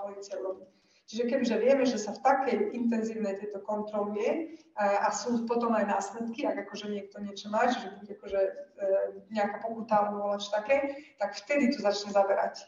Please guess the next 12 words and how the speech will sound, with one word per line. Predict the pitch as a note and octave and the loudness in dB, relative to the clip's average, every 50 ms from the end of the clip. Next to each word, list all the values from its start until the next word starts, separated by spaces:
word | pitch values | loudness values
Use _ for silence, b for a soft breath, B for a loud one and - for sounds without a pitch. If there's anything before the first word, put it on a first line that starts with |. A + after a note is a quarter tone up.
| - - | -12 -6
Ale | G3+ G3+ G#3 G#3 G#3+ G#3 | -4 0 2 4 4 2
kým | - C4 B3+ B3 B3 | 2 0 0 2 4
my | B3+ B3 | 6 6
máme | - - A#3 A#3+ A#3 A3 | 6 6 6 6 4 4
nejaké, | A3 G#3+ A3 - A3+ A#3 - - - _ | 4 2 0 -2 -6 -8 -8 -10 -12 _
nejaké | G#3+ G#3 G#3+ G#3+ G#3+ G#3+ G#3+ G#3 G#3 G#3 | -6 -4 -4 -4 -4 -4 -2 -2 -2 2
zákony, | G3+ G#3+ G3+ G#3 - - A3+ A3+ G#3+ G#3+ - | 4 4 4 4 4 2 -2 -4 -4 -2 0
tak, | A3 A3 A3 - | 2 2 2 0
ktoré | - A3 G#3+ G#3 | -2 -2 0 0
sa | G#3 G#3 A3 A3 | 0 0 0 0
ani | A3 A3 A3 A3 | 0 0 -2 -2
nedodržujú | A3+ A3 A3 A3 G#3+ G#3 G#3+ A3 A3 A3+ | 0 0 2 2 2 0 0 -2 0 2